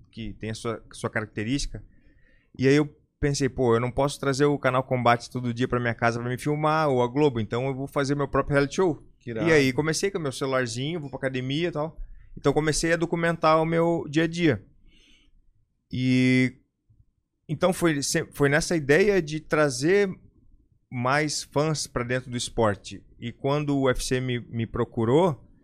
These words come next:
Speaker 1: já era porque eu tinha feito esse trabalho no meu
Speaker 2: É.
Speaker 1: canal, mas a gente não sabia o que ia fazer. "Cara, a gente quer fazer um quadro com você no canal do U F C Brasil." A gente ficou uma semana mais ou menos pensando o que que ia fazer.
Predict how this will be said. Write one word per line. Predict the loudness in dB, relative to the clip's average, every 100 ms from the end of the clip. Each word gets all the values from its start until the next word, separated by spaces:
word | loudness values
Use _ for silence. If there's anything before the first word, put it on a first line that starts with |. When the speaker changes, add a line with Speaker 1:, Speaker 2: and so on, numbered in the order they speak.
| _
Speaker 1:
já | -4 2
era | 4 4
porque | 0 -6
eu | -6
tinha | -6 -6
feito | -6 -6
esse | -4
trabalho | -4 -2 -2 -2
no | -4
meu | -4
Speaker 2:
É. |
Speaker 1:
canal, | -2 -2 2 0 -2 -14 _ _ -2
mas | 0 0
a |
gente | -2
não | -6
sabia | -2 -2 0
o | 0
que | 0
ia |
fazer. | -2 -2 -2 -6 -10 _ _
"Cara, | -2 0 0
a |
gente | -4
quer | -4 0 2 2 0
fazer | -2 -2 0
um | -2
quadro | 0 4 4 4 -2
com | -2
você | -2 -2 -2 -2 -2 -6 -12 -16 -10
no | -6 -2 -2
canal | -2 -2 -2
do | -4
U |
F | -6
C | -6
Brasil." | 0 0 2 -2 -4 -12 _ _ _ _ _ _ _ _ _ -8
A | -4
gente | -4 -4
ficou | -4
uma | -2 0
semana | 0 2 2
mais | 2 2
ou | 0
menos | -2 -2 -6
pensando | -6 -4 -2 0 -2
o |
que | -4
que | -4
ia |
fazer. | -2 -2 0 0 -2